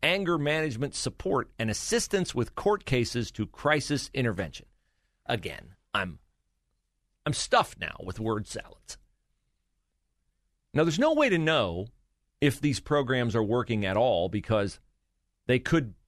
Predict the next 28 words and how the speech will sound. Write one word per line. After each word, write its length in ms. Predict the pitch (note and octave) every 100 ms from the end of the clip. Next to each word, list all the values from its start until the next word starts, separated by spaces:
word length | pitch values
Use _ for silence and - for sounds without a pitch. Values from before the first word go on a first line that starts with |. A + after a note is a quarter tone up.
| G#2+
be 180 | C3
preventing 680 | C3 - A#2+ F#2+ D3 C3 A2+
some 200 | G#2+ A2+
deaths, 360 | G2+ E3+ C#3+ -
and 80 | A2+
we 80 |
have 160 | G#2+ A2
no 120 | G#2+
way 180 | G2 F#2+
of 80 | F2+
knowing 300 | D3+ F#3+ A#2+
that 180 | A#2 -
because, 220 | A2 G2+
of 80 | -
course, 260 | A2+ G#2
you 60 | G2+
never 240 | G2+ F#2
have 180 | F#2+ F2+
a 40 |
way 200 | E2+ F2+
of 100 | E2
knowing 280 | F#2 C#3+ C3
about 220 | G#2+ G2
the 60 | -
deaths 360 | E2 F#2+ - -
that 160 | F2+
don't 240 | - D#2+ -
happen. 340 | C3 - -